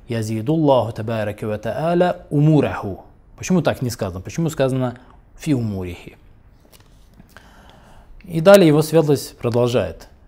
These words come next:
Его светлость имам Садык, алейхиссалату вассалам. «Инна Аллаха табараки ва та'аля яф'алю ма яша». Он совершает, Всевышний делает то, что пожелает. «Ва инна раджуля ла яктау рахимаху ва кад бакия мин умурихи саласуна сана».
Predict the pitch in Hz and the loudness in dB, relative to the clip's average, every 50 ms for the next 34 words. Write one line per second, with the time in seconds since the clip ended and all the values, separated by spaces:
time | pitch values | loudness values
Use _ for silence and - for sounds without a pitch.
0 | _ _ - 98 98 95 - - 127 123 - 113 104 - 110 104 98 - 107 101 | _ _ -12 -10 -10 -8 -8 -8 -8 -8 -8 -8 -10 -8 -10 -10 -10 -10 -10 -10
1 | 101 90 87 90 87 - - 95 85 82 - - - - - - - 98 - - | -10 -10 -12 -12 -12 -12 -12 -12 -14 -14 -14 -18 -18 -18 -16 -16 -16 -18 -18 -20
2 | - - _ - 135 135 127 123 127 127 123 117 113 110 - 107 110 113 110 107 | -20 -20 _ -8 -6 -4 -4 -2 0 0 0 -2 -2 -6 -6 -6 -4 -4 -4 -6
3 | 104 - 110 104 101 - - 143 156 170 175 160 151 156 185 196 - - - - | -6 -8 -10 -10 -8 -8 -8 -4 -2 -2 0 0 2 2 2 2 0 0 -4 -6
4 | 131 - 135 117 113 110 104 98 95 - - - - - - 131 143 - - 117 | -4 -4 -4 -6 -6 -6 -6 -8 -10 -12 -12 -14 -14 -12 -8 -8 -8 -8 -8 -8
5 | 113 107 - - 147 160 156 - - 117 117 143 143 - 131 117 123 127 131 127 | -10 -10 -8 -6 -6 -6 -6 -8 -10 -8 -8 -6 -6 -8 -6 -6 -4 -4 -4 -6
6 | - - 113 - - 147 151 151 151 - _ - - - 104 113 131 156 139 107 | -8 -12 -16 -10 -8 -8 -8 -8 -10 -14 _ -18 -14 -10 -8 -4 -2 -2 -2 -2
7 | - - - - - - - - - - - - - - 107 104 123 127 123 117 | -6 -10 -16 -20 -20 -20 -20 -20 -20 -20 -20 -20 -12 -8 -8 -6 -6 -6 -6 -4
8 | 117 113 110 117 113 113 110 120 117 120 147 160 160 139 117 110 117 123 135 160 | -6 -4 -4 -4 -4 -4 -4 -4 -2 0 2 2 2 2 0 -2 -4 -2 -2 -2
9 | 185 175 - - - 131 110 113 117 117 113 - - - 156 151 143 127 117 107 | -2 -4 -6 -8 -6 -6 -4 -4 -4 -6 -8 -8 -8 -4 -4 -2 -2 -2 -2 -4
10 | 120 113 117 117 110 - 123 113 120 117 147 180 175 - 147 139 131 127 123 120 | -6 -6 -6 -6 -6 -6 -6 -6 -4 -4 -4 -4 -2 -2 -2 -2 -2 -4 -6 -8
11 | 117 113 - - - 127 127 127 123 120 120 113 107 104 117 117 110 104 101 - | -8 -10 -12 -12 -10 -6 -6 -4 -4 -4 -4 -6 -6 -6 -6 -6 -6 -8 -10 -14
12 | - - - - _ - - - 117 113 107 101 95 95 - - 113 107 101 95 | -20 -20 -20 -20 _ -14 -12 -8 -6 -6 -6 -6 -8 -8 -10 -12 -10 -10 -10 -12
13 | 92 - - 101 95 - - | -12 -12 -12 -12 -12 -14 -16